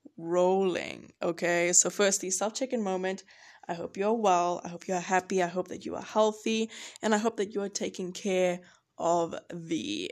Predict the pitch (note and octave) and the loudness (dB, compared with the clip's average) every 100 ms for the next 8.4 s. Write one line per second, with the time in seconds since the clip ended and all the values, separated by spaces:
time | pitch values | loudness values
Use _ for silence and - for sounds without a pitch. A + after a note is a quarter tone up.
0 | - F3+ E3+ F3+ F3 F3 F3+ E3+ E3+ E3+ | -4 -4 -2 -2 -2 -4 -6 -6 -8 -8
1 | F#3+ F#3+ - F#3+ F3+ F3 - - _ _ | -6 -4 -2 0 0 -2 -8 -20 _ _
2 | F#3+ F3+ F3+ F3 - F3 E3 F3+ F#3 F3+ | 0 2 0 -2 -4 -4 -2 -4 -4 -6
3 | F3 F3+ F#3+ A3 A3+ A3+ F3+ F3+ F3+ E3+ | -4 -4 -4 -4 -4 -4 -6 -8 -8 -8
4 | - F3+ F3+ F#3+ F#3+ F#3+ F#3 F#3 F#3+ - | -6 -6 -6 -6 -2 0 2 0 -4 -16
5 | - _ - F3+ F3+ F#3+ F#3 F#3 - _ | -20 _ 0 2 4 4 2 -2 -16 _
6 | F3 F3+ F#3 F#3 - F#3 F#3 F#3+ F#3+ F#3 | -8 -2 -2 0 -2 -2 -2 -2 -2 -2
7 | F#3 - A3+ A#3 B3 C#4 - - - - | -2 -2 -4 -2 -2 -4 -6 -10 -18 -20
8 | - - G#3 G3 | -8 2 4 4